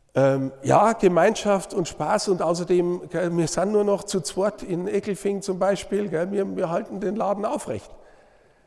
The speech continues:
Ähm, und dann hab ich gefragt, irgendwann in einem bestimmten Alter hört dann jemand doch zu ministrieren auf. Tätst du dann trotzdem noch in die Kirche gehen? Dann hat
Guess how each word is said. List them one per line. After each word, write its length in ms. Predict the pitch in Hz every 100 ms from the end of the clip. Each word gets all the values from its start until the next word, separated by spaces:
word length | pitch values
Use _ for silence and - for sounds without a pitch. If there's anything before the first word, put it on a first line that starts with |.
| _ _ _ _
Ähm, 460 | - 135 143 143 139 - - - - - -
und 140 | 151
dann 120 | 185
hab 140 | 202 240
ich 80 |
gefragt, 500 | 214 - 220 214 - - - - - - _ _ _
irgendwann 760 | - 208 214 170 165 180 262 254
in 140 | 208 190
einem 100 | 180
bestimmten 460 | 175 208 214 190
Alter 580 | 196 180 196 208 190 180 - - - - -
hört 360 | - 165 185 -
dann 160 | 170
jemand 360 | 170 190 180 180
doch 160 | -
zu 180 | - 254
ministrieren 680 | 214 185 156 - 139 139 120
auf. 400 | 117 90 - - - - _ _ _ _ _ _ _ _ _ _ _ _ _ -
Tätst 280 | 214 226 -
du 100 | 220
dann 260 | 233 202
trotzdem 460 | 190 233 - 247 226
noch 160 | 226
in 100 | 214
die 60 | 220
Kirche 220 | 285 -
gehen? 260 | - 135 98 - - - - - - _ _ _ _ _ _ _ _ _ _ _ _ _ -
Dann 140 | 107
hat 340 | 131 131 -